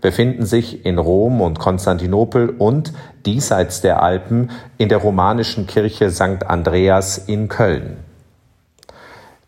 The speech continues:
Das Fest des heiligen Andreas fällt zumeist in die Vorbereitungszeit auf das Weihnachtsfest, was ihn zu einer adventlichen Figur macht. An zwei bedeutenden Stellen des Neuen Testamentes verweist er mit seinem Handeln auf etwas,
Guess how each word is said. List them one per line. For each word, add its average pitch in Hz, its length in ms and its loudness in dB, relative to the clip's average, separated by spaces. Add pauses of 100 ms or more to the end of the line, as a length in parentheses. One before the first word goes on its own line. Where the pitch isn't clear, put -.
(160)
Das 101 220 0
Fest 160 260 0
des 95 180 0
heiligen 92 360 0
Andreas 92 520 2
fällt 104 260 0
zumeist 104 640 0
in 107 160 -2
die 101 140 -4
Vorbereitungszeit 92 1120 0
auf 92 100 -2
das 95 220 0
Weihnachtsfest, 101 880 -2 (300)
was 92 340 -2
ihn 113 260 0
zu 117 300 0
einer 98 500 0
adventlichen 98 680 -2
Figur 110 420 0
macht. - 480 -4 (720)
An 95 180 0
zwei 110 440 0
bedeutenden 98 760 0
Stellen 101 360 0
des 80 200 -2
Neuen 98 280 2
Testamentes 101 800 0
verweist 95 680 0
er 113 240 2
mit 117 180 0
seinem 87 340 0
Handeln 95 400 0
auf 98 220 0
etwas, 113 480 -2